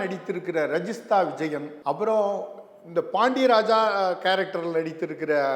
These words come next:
அமீர், அதுக்கு எதிரான கந்தசாமிங்கிற கேரக்டர்ல நடித்திருக்கிற லாலு, அப்புறம் அழகம்பெருமாள், அதே மாதிரி அருவி மதன், அனுராக் அரோரா, இவங்களோட நடிப்புலாம் ரொம்ப சிறப்பா இருக்கு. அந்த பி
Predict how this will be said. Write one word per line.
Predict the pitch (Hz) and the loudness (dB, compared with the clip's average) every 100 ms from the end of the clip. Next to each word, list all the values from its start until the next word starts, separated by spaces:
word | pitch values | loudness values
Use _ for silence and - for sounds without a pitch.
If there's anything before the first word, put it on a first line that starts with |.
| 131 123 120 - 131 | 0 -2 -6 -4 -4
அமீர், | 165 202 180 147 151 151 - | -2 -2 -2 0 -2 -4 -4
அதுக்கு | 156 185 180 | -2 0 0
எதிரான | 180 220 208 - | 2 2 0 -2
கந்தசாமிங்கிற | 190 226 233 226 202 208 180 170 | -2 0 2 0 -2 -4 -4 0
கேரக்டர்ல | 165 160 160 151 | 0 0 -4 -4
நடித்திருக்கிற | 147 151 151 135 139 127 127 | -4 -6 -8 -6 -4 -2 0
லாலு, | 151 160 135 139 - - - - - - | 2 2 0 -2 -4 -12 -20 -20 -16 -6
அப்புறம் | 147 170 143 | 0 2 2
அழகம்பெருமாள், | 170 208 214 160 147 131 135 139 - - - - | 2 2 2 2 0 0 -2 -4 -8 -18 -18 -8
அதே | 160 202 | 0 2
மாதிரி | 202 196 | 2 4
அருவி | 170 202 240 240 180 | 4 4 2 0 0
மதன், | 156 165 170 - 151 | 2 2 0 -4 -4
அனுராக் | 202 233 233 214 - 151 | -2 4 4 4 -2 -2
அரோரா, | 156 175 156 151 147 - 170 | 2 2 4 2 0 -8 -10
இவங்களோட | 214 214 196 180 180 | -6 -2 -2 -2 -4
நடிப்புலாம் | 262 269 240 240 233 | -6 -4 -2 0 -2
ரொம்ப | 196 311 247 - | -4 0 0 2
சிறப்பா | 202 202 202 | -4 0 0
இருக்கு. | 151 139 | 0 -6
அந்த | 143 | -8
பி | 147 | -6